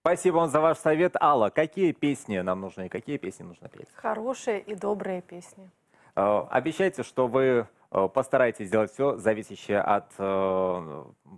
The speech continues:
Speaker 1: поэта, от поэтессы Аллы Бельковой, что и таких песен станет и
Speaker 2: Ну,
Speaker 1: для детей, и для
Speaker 2: стараюсь.
Speaker 1: взрослых побольше.
Speaker 2: По мере возможности, конечно, обещаю.
Speaker 1: Алексей,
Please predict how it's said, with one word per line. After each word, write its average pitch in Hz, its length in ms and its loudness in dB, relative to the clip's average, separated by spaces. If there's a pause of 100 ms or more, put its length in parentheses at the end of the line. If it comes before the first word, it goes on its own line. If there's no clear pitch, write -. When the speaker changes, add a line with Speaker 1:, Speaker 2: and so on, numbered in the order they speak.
Speaker 1:
поэта, 113 460 2
от 98 140 -2
поэтессы 110 380 0
Аллы 107 240 2
Бельковой, 123 440 -2
что - 180 -4
и 143 60 0
таких - 340 -8
песен 92 280 -8
станет 98 360 -2 (280)
и 127 80 -4
Speaker 2:
Ну, 139 60 -2
Speaker 1:
для 127 120 2
детей, 107 160 -10
и 120 60 0
для 117 100 4
Speaker 2:
стараюсь. 98 200 0
Speaker 1:
взрослых 113 540 -2
побольше. 90 600 -2
Speaker 2:
По 220 100 -6
мере 214 240 -4
возможности, 208 640 -10
конечно, 196 480 -16
обещаю. 196 560 -6 (340)
Speaker 1:
Алексей, 127 540 0